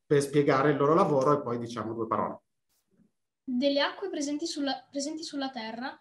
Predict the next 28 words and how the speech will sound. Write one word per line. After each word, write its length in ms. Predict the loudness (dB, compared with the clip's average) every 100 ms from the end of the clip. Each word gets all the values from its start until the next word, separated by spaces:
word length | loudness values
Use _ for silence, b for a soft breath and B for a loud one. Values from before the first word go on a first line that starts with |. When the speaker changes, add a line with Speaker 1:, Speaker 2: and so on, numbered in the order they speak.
| _ _
Speaker 2:
solo 280 | -8 -4
lo 180 | -4 -2
zero 200 | -2 -2
virgola 360 | -2 -4 -4 -4
tre 160 | -8
per 220 | -8 -10 -10
cento 480 | -8 -6 -8 -10
costituisce 640 | -12 -14 -12 -8 -6 -4 -6
acque 260 | -6 -6 -6
direttamente 520 | -4 -6 -6 -4 -4
disponibili 560 | -6 -6 -4 -2 -2
per 140 | -4 -4
l'uomo. 440 | -4 -6 -10 -12 _ _ _ _ _ _ _ _
Abbiamo 320 | -2 0 -2
cercato 680 | -2 -4 -2 -4 -4 -2 -2 0
di 120 | 2
evidenziare 500 | 2 2 0 -2 -4
la 160 | -4
correlazione 640 | -2 0 0 -2 -4 -4 -2
tra 140 | 0
difficoltà 640 | 0 2 0 0 0 0
di 80 | 0
accesso 460 | 0 -2 -2 -2 0
all'acqua, 520 | 0 -2 -10 -12 -12 b b _
cambiamenti 460 | 4 6 6 4 2
climatici 680 | 2 4 2 0 2 2
e 100 | 0
povertà. 640 | 0 2 0 -2 -8 -10